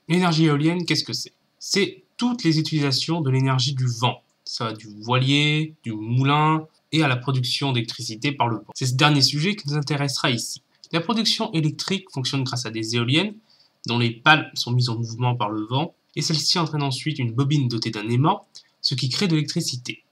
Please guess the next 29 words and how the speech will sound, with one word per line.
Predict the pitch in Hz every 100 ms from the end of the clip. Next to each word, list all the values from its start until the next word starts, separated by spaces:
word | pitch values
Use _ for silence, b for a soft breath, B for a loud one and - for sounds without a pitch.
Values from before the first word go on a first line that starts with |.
| _
Pour, | - 156 151
euh, | 147 143 143
résumer, | 143 151 135 147 170 185 180 - - -
vous |
pouvez | 139 147
regarder | 135 135 135 143
les | 147 127
épisodes | 127 131 135
de | 127
C'est | - 127
pas | 127
sorcier | 127 - 139
sur | 127 117
le |
sujet, | - 135 139 165 B B B -
ça | 156
explique | 143 151
très | -
bien | 143 151
le |
fonctionnement | 131 127 131 135
de | 139
la | 120
production | 131 120 127
électrique | 120 117 143 -
par | 113
bobine | 113 117 110 101 104
et | 113
aimant. | 110 101